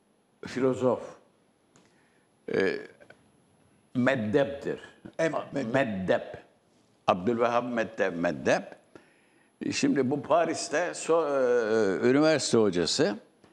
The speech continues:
Speaker 1: şeye gidiyor, memleketine gidiyor.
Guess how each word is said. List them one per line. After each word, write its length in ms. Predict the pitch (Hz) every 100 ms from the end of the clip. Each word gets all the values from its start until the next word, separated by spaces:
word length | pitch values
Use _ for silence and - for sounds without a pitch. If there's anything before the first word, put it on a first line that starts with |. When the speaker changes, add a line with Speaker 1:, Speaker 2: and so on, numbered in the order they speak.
| _ _ _ _ -
Speaker 1:
şeye 480 | - 160 226 208
gidiyor, 320 | 170 135 113 - - _ -
memleketine 800 | 123 147 147 147 143 156 185
gidiyor. 440 | 147 98 92 117